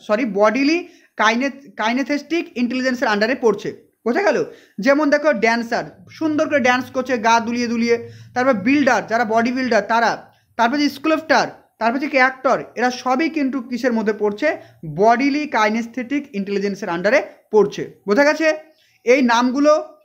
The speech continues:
কার মধ্যে কি পড়ছে খুব ভালো করে মনে রাখবে। তারপর নেক্সট দেখো মিউজিক্যাল ইন্টেলিজেন্স। মিউজিক্যাল মানে যারা সুন্দর গান করতে পারে, নাম শুনেই বুঝতে পারছো কি কি হবে। দেখো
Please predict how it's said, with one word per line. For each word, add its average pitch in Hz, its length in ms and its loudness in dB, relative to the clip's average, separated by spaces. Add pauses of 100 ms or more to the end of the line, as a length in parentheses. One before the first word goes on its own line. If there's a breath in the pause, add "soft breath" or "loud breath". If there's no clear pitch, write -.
কার 254 220 2
মধ্যে 294 260 2
কি 285 160 0
পড়ছে 254 340 2
খুব 285 180 -6
ভালো 214 220 4
করে 269 140 0
মনে 220 180 2
রাখবে। 147 460 -4 (1400 soft breath)
তারপর 247 320 0
নেক্সট 311 200 2
দেখো 311 180 0
মিউজিক্যাল 277 560 2
ইন্টেলিজেন্স। 214 460 -2 (140)
মিউজিক্যাল 262 440 0
মানে 320 180 2
যারা 220 260 0
সুন্দর 247 360 -4
গান 220 240 -2
করতে 247 280 -4
পারে, 233 200 -4 (240)
নাম 208 200 0
শুনেই 262 200 -4
বুঝতে 233 260 -4
পারছো 233 280 -2 (300 loud breath)
কি 294 120 2
কি 311 100 2
হবে। 240 180 4
দেখো 214 260 4